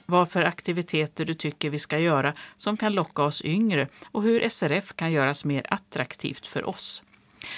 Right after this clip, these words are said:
Välkommen till vårt diskussionsforum lördagen den tjugoåttonde mars. Vi kommer att tura mellan Helsingborg och Helsingör. Vi samlas klockan tolv och femtio på Knutpunkten i Helsingborg,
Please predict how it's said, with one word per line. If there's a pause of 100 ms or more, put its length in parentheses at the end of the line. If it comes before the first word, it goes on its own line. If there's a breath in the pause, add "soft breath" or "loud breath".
(180 loud breath)
Välkommen
till
vårt
diskussionsforum
lördagen
den
tjugoåttonde
mars. (480 loud breath)
Vi
kommer
att
tura
mellan
Helsingborg
och
Helsingör. (480 loud breath)
Vi
samlas
klockan
tolv
och
femtio
på
Knutpunkten
i
Helsingborg,